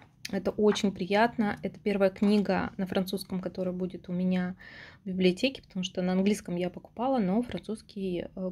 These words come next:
книги не покупала. Вот. И прям вот Астерикс и Обеликс. Классно, да? И, в общем, я с удовольствием буду читать эту книгу. И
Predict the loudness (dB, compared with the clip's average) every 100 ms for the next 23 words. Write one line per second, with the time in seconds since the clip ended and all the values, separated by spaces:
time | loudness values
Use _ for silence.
0 | -6 -4 -2 -2 -2 -2 -4 -6 -14 -8
1 | -4 -2 -2 -6 -14 -18 -16 -18 -20 -20
2 | -20 -20 -14 -8 -4 -2 -2 -4 -10 -10
3 | -10 -8 -4 -4 -4 -6 -4 -2 -4 -8
4 | -14 -12 -10 -12 -14 -14 -12 -10 -8 -8
5 | -10 -10 -10 -6 -8 -8 -10 -20 -20 -20
6 | -20 -16 -6 -6 -6 -6 -2 0 0 -6
7 | -16 -16 -16 -12 -8 -8 -8 -10 -6 -2
8 | -2 -4 -4 0 -2 -2 -8 -4 -4 -4
9 | -6 -4 -4 -4 -10 -6 -2 0 2 2
10 | 0 -2 -6 -2 -2